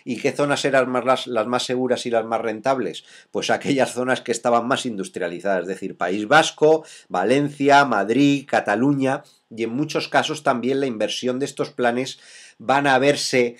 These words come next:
digamos, dirigidas en función de presiones de grupos políticos, económicos que tenían influencias en el régimen, con lo cual,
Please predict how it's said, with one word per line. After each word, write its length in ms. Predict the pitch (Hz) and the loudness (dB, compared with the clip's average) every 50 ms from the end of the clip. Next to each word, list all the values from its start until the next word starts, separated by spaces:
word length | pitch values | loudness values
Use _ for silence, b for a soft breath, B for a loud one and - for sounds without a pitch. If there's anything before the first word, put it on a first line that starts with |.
| B B B - | B B B -10
digamos, 480 | 117 110 117 127 123 139 143 - 110 | -6 -2 0 0 0 0 -2 -4 -2
dirigidas 640 | 120 123 113 113 107 - - 131 127 127 131 127 - | -2 -2 -2 -2 -6 -6 -2 0 0 2 2 0 0
en 120 | 139 127 | -2 -4
función 600 | 120 - 123 113 101 - - 120 123 127 127 135 127 | -4 -6 -8 -8 -8 -6 -2 0 2 2 2 2 2
de 160 | 117 117 113 | 4 4 4
presiones 800 | 113 117 98 95 - - 120 123 123 120 117 120 120 127 127 123 | 2 0 -4 -4 -4 0 0 2 2 2 2 0 0 0 -2 -2
de 140 | 113 104 90 | -2 -4 -2
grupos 540 | 87 101 117 120 101 - - 117 104 - - | -2 0 0 0 0 2 2 2 2 2 0
políticos, 840 | _ 113 104 113 139 156 151 143 147 143 147 - 135 131 131 127 - | _ -2 0 0 0 -2 -2 -2 -4 -4 -2 0 0 0 0 0 -2
económicos 640 | 113 - - 101 107 127 131 135 123 - - 95 - | -4 -4 -4 -2 -2 -2 -2 -4 -4 -6 -6 -8 -8
que 140 | - 101 | -8 -10
tenían 340 | 95 98 95 101 117 120 117 | -8 -8 -6 -4 -4 -4 -4
influencias 520 | 98 95 90 - 104 104 107 110 123 117 113 | -6 -8 -8 -8 -8 -8 -8 -6 -8 -8 -6
en 100 | 127 123 | -6 -4
el 100 | 120 113 | -4 -2
régimen, 420 | 120 117 - - 117 117 120 120 | -2 -4 -6 -6 -6 -6 -6 -4
con 180 | 117 120 107 101 | -4 -4 -2 -2
lo 160 | 101 95 - | -2 -4 0
cual, 320 | 113 117 120 123 131 B | 2 2 2 2 0 B